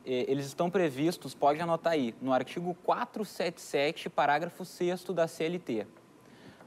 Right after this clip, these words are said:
Antes da reforma, existia uma diferença nos prazos. Se o aviso prévio ele fosse trabalhado O prazo para pagamento da rescisão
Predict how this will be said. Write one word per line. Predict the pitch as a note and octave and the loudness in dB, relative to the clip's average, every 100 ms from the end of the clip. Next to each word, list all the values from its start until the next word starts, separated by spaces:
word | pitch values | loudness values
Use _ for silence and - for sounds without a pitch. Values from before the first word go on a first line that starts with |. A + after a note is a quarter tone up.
| - | 2
Antes | G3+ C4+ B3+ F#3+ | 4 4 0 2
da | E3 | 2
reforma, | D3 - B2+ B2+ C#3+ A#2 - - | 2 0 4 4 4 -2 -8 -8
existia | C3 C#3 C#3+ - F3+ F#3 - - | -8 -6 -8 -2 0 -2 -6 -12
uma | D#3+ E3+ | -2 -2
diferença | D#3+ - F#3 D#3+ D#3+ F3 | -2 -2 0 2 0 -2
nos | F3 | -6
prazos. | - D3 A#2 G#2 - - - - - - - - | 0 2 4 2 -4 -18 -20 -20 -20 -20 -20 -20
Se | - - | -16 2
o | A#3+ | 4
aviso | A#3 G3+ G3 | 4 0 -4
prévio | - D#3 C#3 A#2+ G#2+ G2 - | 0 4 4 4 -2 -14 -4
ele | C#3+ | -2
fosse | C#3+ E3+ F3 - | -2 -2 -2 -4
trabalhado | E3+ - E3+ F#3+ F3 C3 A#2+ C#3+ C3 G2+ - _ - - | -6 0 0 2 2 4 4 2 -2 -8 -12 _ -20 -14
O | C#3 | -8
prazo | - E3+ G3+ G#3 G3 | 2 2 2 -2 0
para | F#3 F3 | 2 4
pagamento | E3+ E3 E3 D3 C#3 B2+ A#2+ | 4 4 4 2 -2 -2 -4
da | A2+ | -4
rescisão | A#2+ - A2 A2 A#2+ D3+ | -4 -8 -4 2 2 0